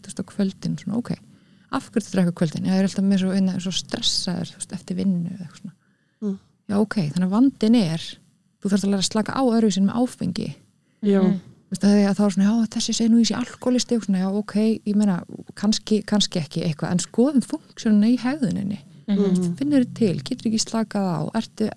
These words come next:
Speaker 1: hérna, viltu slökkva á hugsununum þínum? Skoða það.
Speaker 3: Mhm.
Speaker 2: Mhm.
Speaker 1: Allavega, ég er, ég er alveg hérna með á heilanum svona self-medicating dæma því að það er alltaf hægt að finna skýringu og bara sjá þetta skýrt.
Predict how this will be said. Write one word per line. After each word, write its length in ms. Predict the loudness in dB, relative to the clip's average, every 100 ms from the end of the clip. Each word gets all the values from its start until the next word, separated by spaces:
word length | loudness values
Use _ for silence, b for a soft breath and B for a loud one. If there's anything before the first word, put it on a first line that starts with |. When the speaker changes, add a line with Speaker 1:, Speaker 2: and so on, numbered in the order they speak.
| -4
Speaker 1:
hérna, 200 | 0 2
viltu 200 | 2 0
slökkva 400 | -2 -4 -4 0
á 40 |
hugsununum 460 | 0 0 -2 -2 -2
þínum? 340 | -2 -2 -4 -8 b b b b b b b _ _ _ -12
Skoða 340 | -8 0 2 2
það. 360 | 0 -2 -4 -12 -16 -18 -4
Speaker 3:
Mhm. 320 | 0 0 -2 -4
Speaker 2:
Mhm. 140 | -6 -8 -20 _ _ _ -4
Speaker 1:
Allavega, 260 | 2 4 6
ég 180 | 6 4
er, 80 | 2 2
ég 160 | 2 4
er 80 | 4
alveg 180 | 4 4
hérna 220 | 4 4
með 140 | 2
á 120 | 2 2
heilanum 320 | 2 2 -2
svona 260 | -2 -4 -4
self-medicating 960 | -2 0 0 0 0 0 -2 -2 -2 -4 _
dæma 300 | 0 0 2
því 80 | 0
að 60 |
það 100 | -4
er 60 | -6
alltaf 320 | -6 -6 -8
hægt 160 | -6 -6
að 60 | -2
finna 320 | 0 2 2
skýringu 520 | 2 0 2 4 2
og 100 | 0
bara 120 | -2
sjá 260 | -4 -2 -2
þetta 280 | 0 -2 -2
skýrt. 440 | -2 -2 -4 -6